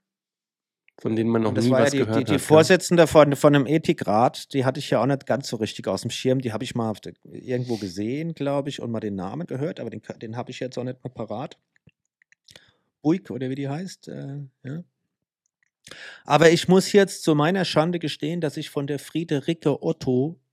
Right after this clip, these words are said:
Speaker 2: noch nie gehört habe. Nicht
Speaker 1: Ja.
Speaker 2: mal so, dass ich das Gefühl habe, unterbewusst ist die irgendwann mal vorbei geschrammt an mir.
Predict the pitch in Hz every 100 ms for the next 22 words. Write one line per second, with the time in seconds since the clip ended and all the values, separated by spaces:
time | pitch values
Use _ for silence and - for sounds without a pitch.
0 | _ _ 131 127 - 117 - _ _ _
1 | - 147 180 190 180 147 147 147 - -
2 | 101 95 101 - _ _ _ 135 151 107
3 | 170 165 156 160 151 147 139 - 139 139
4 | - 180 151 156 151 - - 220 208 165
5 | 143 143 147 - 160 160 - 143 147 160
6 | 165 156 156 139 143 135 135 151 135 156
7 | - - - - - - _ - - -
8 | 117 147 - 143 139 143 170